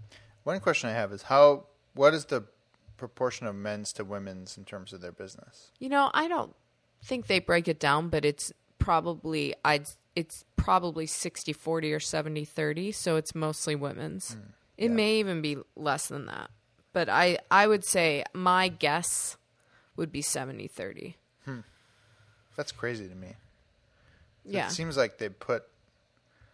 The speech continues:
Speaker 1: so much effort into building this men's shop sub-brand, and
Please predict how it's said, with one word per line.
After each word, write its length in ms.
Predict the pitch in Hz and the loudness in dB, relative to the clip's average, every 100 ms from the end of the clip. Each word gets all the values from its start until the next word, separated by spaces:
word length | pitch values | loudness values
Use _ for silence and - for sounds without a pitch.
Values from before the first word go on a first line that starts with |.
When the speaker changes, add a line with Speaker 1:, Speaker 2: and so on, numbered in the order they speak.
| _ _ _ | _ _ _
Speaker 1:
so 300 | - - 123 | -10 -4 -2
much 260 | 117 107 | -2 -2
effort 380 | 117 117 113 104 - | -2 -2 -4 -10 -10
into 320 | 117 - 104 | -14 -12 -8
building 400 | 104 104 98 95 | -2 -2 -2 -10
this 200 | 95 - | -14 -12
men's 240 | 107 101 101 | -12 -10 -8
shop 440 | - 90 87 _ _ | -4 -4 -4 _ _
sub-brand, 720 | - 104 95 90 87 - - - _ | -8 -6 -6 -8 -12 -12 -16 -20 _
and 380 | 113 107 101 101 | -18 -16 -16 -16